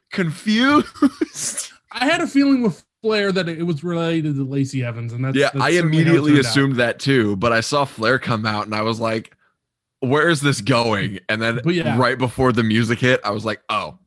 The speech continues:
Speaker 1: okay."
Speaker 2: But it was, it was that thing with R-Truth. I'm like, "Oh man, they're doing this again." <laughs> 'Cause it seems like any sort of, you know, remember, was it last year's Rumble where he ran out and grabbed the ladder immediately and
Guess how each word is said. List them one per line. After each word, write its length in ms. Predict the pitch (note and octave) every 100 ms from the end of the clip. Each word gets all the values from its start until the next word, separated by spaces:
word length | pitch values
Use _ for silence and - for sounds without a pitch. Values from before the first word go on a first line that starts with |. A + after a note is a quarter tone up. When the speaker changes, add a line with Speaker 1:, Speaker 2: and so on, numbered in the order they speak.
| _ -
Speaker 1:
okay." 380 | G#2+ G2 F2 C#3 _ _ _ _ _ _ _ _ _ _ _
Speaker 2:
But 200 | C3+ D#3+
it 80 | F3+
was, 260 | F#3+ G3 D#3+
it 100 | G#3
was 200 | G3+ G3+
that 140 | F#3+
thing 140 | F3+ F3
with 100 | D3+
R-Truth. 420 | D3+ D3+ E3+ D3
I'm 80 | C#3+
like, 140 | D3
"Oh 140 | D3+ C#3+
man, 180 | C#3 C#3+
they're 80 | D3+
doing 220 | E3+ D3
this 140 | C#3+ C3+
again." 460 | A#2+ C#3 D3 D#3 - _ _ _ _
<laughs> 0 | - - - - G3+
'Cause 420 | G3 B2+ - E3
it 20 |
seems 220 | A#3+ A#3
like 140 | G#3 -
any 220 | F3+ G#3
sort 260 | - G3 F#3
of, 240 | D#3+ D3+
you 120 | F3
know, 220 | D#3 C#3 D3
remember, 540 | D#3+ F3 F3+ E3+ D#3 _ - -
was 180 | C#3+ B2
it 60 | C3+
last 280 | D3+ G3
year's 140 | A3+ F#3+
Rumble 320 | G3 G3 G3+
where 160 | E3 D3
he 120 | D#3+
ran 300 | C#3+ D3 D3+
out 180 | D3+ D3+
and 100 | C#3
grabbed 280 | C3 C#3 C#3
the 60 | B2+
ladder 460 | B2+ C3+ C3+ C#3+
immediately 720 | C#3 C#3+ C#3+ D3 C#3+ D3 C#3+
and 360 | C#3 A2+ G#2+ G#2